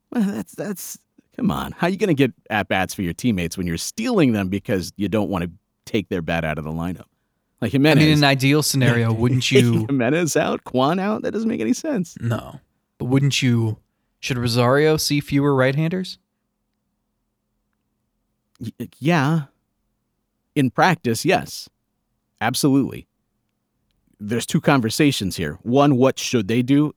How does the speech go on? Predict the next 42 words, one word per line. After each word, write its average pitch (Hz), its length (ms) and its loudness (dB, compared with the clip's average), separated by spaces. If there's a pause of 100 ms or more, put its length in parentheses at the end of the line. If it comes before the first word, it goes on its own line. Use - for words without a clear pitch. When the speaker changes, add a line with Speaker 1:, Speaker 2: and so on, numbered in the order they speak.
Speaker 1:
And 104 180 -4
two, 131 200 0
what 113 260 0
are 135 120 2
they 123 120 0
going 143 320 4
to 98 120 -6
do? 60 220 -12 (460)
Speaker 2:
Yeah. 110 280 -2 (140)
Speaker 1:
Amed 185 260 4
Rosario 165 460 6
is 135 140 2
not 147 220 4
getting 135 200 2
taken 139 320 0
out 113 160 2
of 98 60 -2
the 90 80 -4
lineup. 87 420 -4 (960)
It's, - 140 -16
it's - 280 -4
not 110 200 0
gonna 87 180 -4
happen. 73 380 -10 (1000)
So, 98 240 -12
so - 160 0
we 101 120 0
should 92 160 -4
probably 120 220 2
deal 101 180 0
with 101 140 0
reality 101 540 0
here. 82 260 -10 (440)
Josh 131 300 2
Naylor's 143 380 4
not 117 200 0
getting 113 180 0
taken 117 280 -4
out 101 140 0
of 95 40 -4
the 107 80 0
lineup 92 300 -2